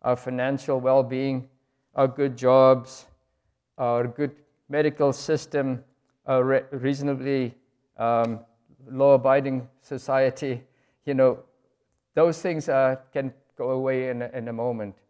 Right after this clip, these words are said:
We even seen a lot of things we took for normal, um, associating with friends, coming to church, suddenly there's a pandemic and things change.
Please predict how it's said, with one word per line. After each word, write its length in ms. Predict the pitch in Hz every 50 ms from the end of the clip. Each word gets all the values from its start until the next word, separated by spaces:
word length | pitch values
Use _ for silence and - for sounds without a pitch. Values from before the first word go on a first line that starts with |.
| _ _ _ _ _ _ _ _ -
We 140 | 151 156
even 180 | 175 170 180 165
seen 500 | 151 - - - 170 170 165 160 143 - - _ _ _ _ _ -
a 40 | 170
lot 140 | 170 165 170
of 100 | 160 165
things 280 | - 165 160 147 -
we 80 | 143 139
took 240 | - - 160 143 -
for 140 | - 147 131
normal, 540 | 127 135 143 151 147 143 123 110 98 - _ _ _ _ _ _ _ _ _ _ _ _ _ _ _ _ -
um, 420 | 135 127 127 123 123 123 123 117 - _ _ _ _ _ _ _ _ _ _ _ _
associating 640 | - - - - 180 196 185 - 165 160 156 151 147
with 160 | 139 139 127
friends, 640 | - - - 170 196 185 143 123 110 110 - - - _ _ _ _ _ _ _ _ _ _ _ _ _ _ _ _ _ _ _ _ _ _ _ _ _ _ _ -
coming 260 | 180 170 180 180 175
to 120 | - 160
church, 440 | 139 - - - 190 196 151 - -
suddenly 680 | - - - 165 160 160 156 156 147 151 143 135 127 123 - _ _ _ _ _ _ _ _ -
there's 180 | 135 135 127
a 40 | 135
pandemic 760 | 127 - 131 131 127 117 123 143 156 151 123 110 - _ _ _ _ _ _ _ _ _ _
and 180 | - 120 113 _
things 240 | - 127 123 120 -
change. 540 | _ - - 131 135 123 107 98 98 - _